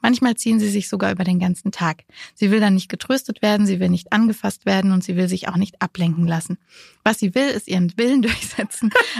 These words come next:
Aber ich kann und will ihr nun mal nicht erlauben, morgens um sechs Uhr T V zu schauen oder Kinderriegel zum Frühstück zu essen oder, oder, oder. Das können wir nur willkommen <laughs> heißen, diese Einstellung, ne?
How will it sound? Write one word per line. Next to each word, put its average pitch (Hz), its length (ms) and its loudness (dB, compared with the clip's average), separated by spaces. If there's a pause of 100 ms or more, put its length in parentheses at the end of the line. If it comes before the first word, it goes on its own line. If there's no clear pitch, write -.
(140)
Aber 262 200 2
ich 240 160 0
kann 247 260 2
und 208 160 0
will 247 140 2
ihr 233 100 0
nun 226 160 2
mal 208 140 0
nicht 208 160 -2
erlauben, 196 420 0
morgens 208 340 0
um 196 120 -2
sechs 180 260 -6
Uhr 202 60 -4
T 226 120 -4
V 240 220 -2
zu 220 160 -6
schauen 196 320 -2
oder 208 180 -2
Kinderriegel 185 600 -2
zum 294 160 -2
Frühstück - 500 -2
zu - 160 0
essen 190 240 -2
oder, 180 340 0
oder, 190 220 -2
oder. 175 220 0 (540)
Das 202 240 0
können 233 340 2
wir 233 80 2
nur 208 460 0
willkommen 214 580 -2
<laughs> - 60 -8
heißen, - 460 -2
diese 180 260 -2
Einstellung, 180 480 0
ne? 202 100 2